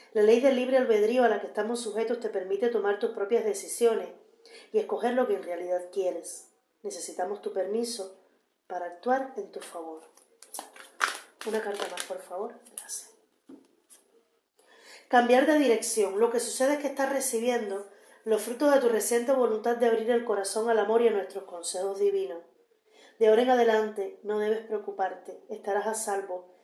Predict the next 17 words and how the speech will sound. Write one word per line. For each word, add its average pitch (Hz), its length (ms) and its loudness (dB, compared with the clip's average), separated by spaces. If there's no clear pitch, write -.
Sigue 294 380 2
por 247 160 2
este 240 260 -4
camino 226 460 -2
y 240 160 -8
conseguirás 202 720 -2
lo 226 120 -4
que 190 120 -8
tanto 190 360 -6
deseas. 180 760 -8
Hay 240 180 -8
que 226 120 -10
hacer 196 260 -2
algo 208 240 0
de 190 140 -2
manera 180 300 -4
diferente. 170 600 -8